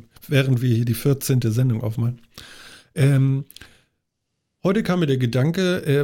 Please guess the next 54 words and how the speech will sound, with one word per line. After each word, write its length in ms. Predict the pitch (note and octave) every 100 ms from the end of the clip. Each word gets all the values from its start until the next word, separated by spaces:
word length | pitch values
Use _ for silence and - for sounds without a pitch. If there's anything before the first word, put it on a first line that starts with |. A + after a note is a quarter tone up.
| C#3+
warum, 760 | E3 G#3+ A3+ C3 D3+ G#3 B3 F3+
das 200 | C#3 B2+
ist 100 | C#3
ja 80 | D3
nun 120 | C#3
mal 140 | B2+ A#2+
Audio, 600 | C3+ F#3 F3 E3 D#3+ D3
warum 200 | F3 F3
machen 240 | C#3+ C#3
Spotify 840 | B2 - _ E3+ E3+ E3 C#3 C3+ C#3
und 200 | C#3 -
Co. 280 | B2+ B2
nicht 320 | B2+ C3 - A#2+
eigentlich 460 | A#2 B2+ B2+ B2+ -
auch, 380 | G#2+ A#2+ -
äh, 60 | C3+
äh, 540 | A#2 A2+ - A2+ A#2+ A#2+
so 160 | A#2+
ein, 200 | B2 B2+
so 140 | B2+ B2+
ein, 240 | C3 C3
so 120 | -
ein 160 | B2+ B2+
Podcast-Ding 640 | - - - A#2+ - A#2
aus? 180 | A2 A2 -
Ich 140 | -
meine, 120 | D3+
das 120 | B2
ist 160 | C3+ -
Content, 480 | - E3 F3+ F#3 E3
der 60 |
ist 100 | A#2
kostenfrei, 540 | - B2 - E3 D#3+ D#3
das 140 | C#3
können 160 | - B2+
sie 80 | A#2
da 100 | A2
einfach 200 | A2 A2+
reinschmeißen 880 | A#2+ D#3+ - C#3 C#3 C3 D3+ C#3+ D#3
und 160 | A#2+
die 60 | A#2+
Leute 320 | A#2+ A2+ A2+
haben 140 | A2+ A#2+
dann 100 | B2
einen 160 | C3
Player. 380 | - G#3 D3+ -
Das 200 | - -
wäre 180 | D#3+ C3+
doch 120 | A#2
mal 120 | A#2 A#2
ein 60 |
dickes 300 | A2+ A#2 B2+
Ding, 240 | - D#3 A2+
oder? 260 | D3+ A#3+